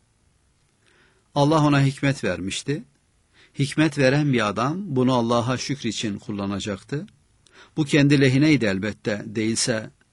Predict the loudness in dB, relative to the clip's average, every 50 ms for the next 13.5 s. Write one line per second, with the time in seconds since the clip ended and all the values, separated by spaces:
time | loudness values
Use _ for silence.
0 | _ -6 -4 -2 -2 0 -2 -2 -2 -4 -4 -4 -4 -4 -2 -2 0 0 0 0
1 | -2 -2 -4 -6 -6 -8 -8 -8 -10 -10 -12 -12 -12 -14 -14 -14 -14 _ _ _
2 | _ -10 -4 -4 -2 -2 -2 -4 -6 -4 -4 -4 -4 -4 -6 -6 -4 -4 -4 -4
3 | -6 -8 -8 -8 -4 -4 -4 -4 -4 -6 -6 -6 -6 -6 -6 -8 -6 -4 -4 -2
4 | -2 -2 -4 -4 -6 -10 -12 -14 -16 -18 -20 -20 _ _ _ _ _ _ _ _
5 | _ _ _ _ _ _ _ _ _ _ _ _ _ _ _ _ _ _ _ _
6 | _ _ _ _ _ _ _ -4 -4 -2 0 2 2 4 4 2 2 2 0 0
7 | 0 0 -4 -10 -8 -6 -4 -4 -2 0 0 -2 -2 0 0 0 0 0 0 0
8 | -2 -2 -2 -2 -2 -2 -4 -4 -4 -6 -6 -6 -4 -4 -2 -2 -2 -2 -4 -2
9 | -2 -2 -2 -4 -4 -6 -8 -8 -6 -6 -4 -4 -4 -4 -6 -8 -14 _ _ _
10 | _ -4 -2 0 0 2 2 2 2 0 -2 -4 -8 _ _ _ _ _ _ _
11 | _ _ _ -12 -6 0 2 4 4 4 2 0 -2 -4 -6 -6 -8 -8 -6 -6
12 | -6 -6 -6 -8 -10 -8 -4 -2 0 0 2 2 2 2 2 2 2 0 -2 -4
13 | -4 -4 -6 -6 -6 -8 -8 -6 -6 -8